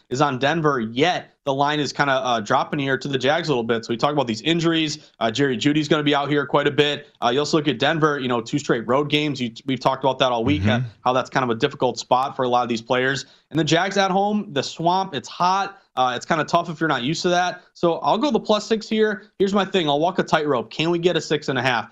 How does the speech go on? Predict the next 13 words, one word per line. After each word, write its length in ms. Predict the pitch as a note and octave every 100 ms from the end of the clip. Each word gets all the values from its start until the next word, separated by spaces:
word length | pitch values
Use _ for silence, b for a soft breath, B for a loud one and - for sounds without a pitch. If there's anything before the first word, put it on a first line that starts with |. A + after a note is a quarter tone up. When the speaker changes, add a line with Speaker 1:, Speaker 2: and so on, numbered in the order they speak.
| b
Speaker 1:
Is 120 | C3 C#3
this 160 | D3+
so 240 | - F3 F#3
overwhelming? 640 | F#3 E3+ D3 D#3 D3+ B2
It's 120 | A#2
already 260 | D#3+ E3+ D3+
three 200 | D#3 D3+
out 60 |
of 80 | C#3+
four 160 | D3 C3
bets 260 | C3+ C3
on 140 | B2 A#2
Denver. 400 | C#3 C3 A2+